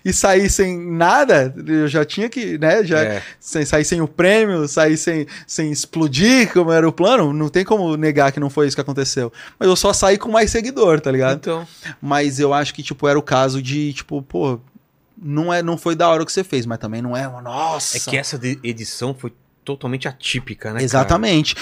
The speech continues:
Speaker 1: Não, mano, você vê nessa edição, nessa
Speaker 2: É.
Speaker 1: edição, as coisas que tão acontecendo nessa edição é
Speaker 2: <laughs>
Speaker 1: muito
Speaker 2: Se
Speaker 1: pior,
Speaker 2: fosse,
Speaker 1: mano.
Speaker 2: se fosse naquela, imagina, cara.
Speaker 1: Mano,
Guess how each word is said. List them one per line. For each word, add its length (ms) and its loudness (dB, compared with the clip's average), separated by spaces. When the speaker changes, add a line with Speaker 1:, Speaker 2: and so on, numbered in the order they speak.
Speaker 1:
Não, 140 -2
mano, 160 2
você 220 -2
vê 100 -4
nessa 240 0
edição, 540 2
nessa 260 2
Speaker 2:
É. 40 2
Speaker 1:
edição, 220 6
as 100 2
coisas 180 0
que 40 -16
tão 80 2
acontecendo 300 -2
nessa 220 -2
edição 260 2
é 0 -
Speaker 2:
<laughs> 20 -2
Speaker 1:
muito 140 2
Speaker 2:
Se 80 4
Speaker 1:
pior, 240 6
Speaker 2:
fosse, 140 6
Speaker 1:
mano. 320 6
Speaker 2:
se 60 -12
fosse 300 2
naquela, 760 0
imagina, 560 -4
cara. 200 -8
Speaker 1:
Mano, 220 -2